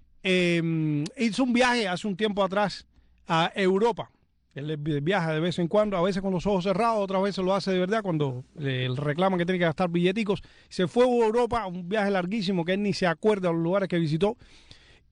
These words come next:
Y de regreso para acá llegó al aeropuerto y llamó un Uber. Cuando llegó el Uber, se encuentra con que el chofer de Uber, como todos los choferes de Uber que hablan mucho, algunos, otros, eh, principalmente los cubanos, los cu-, cuando te encuentras con un chofer de Uber y te empieza a taca, taca, taca, taca.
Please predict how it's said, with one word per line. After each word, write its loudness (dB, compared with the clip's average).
Y 2
de 4
regreso 0
para 0
acá 0
llegó 4
al 2
aeropuerto -2
y -4
llamó 0
un -2
Uber. 2
Cuando 2
llegó 4
el -2
Uber, 0
se -12
encuentra -4
con -6
que -2
el -2
chofer -2
de 2
Uber, 2
como -6
todos 0
los -4
choferes -6
de -2
Uber 0
que -4
hablan 2
mucho, -2
algunos, -2
otros, -4
eh, -4
principalmente 0
los 2
cubanos, 0
los -6
cu-, -20
cuando -6
te -6
encuentras -2
con 0
un 0
chofer 0
de 0
Uber 2
y -2
te -4
empieza -4
a -6
taca, -6
taca, -4
taca, -4
taca. -6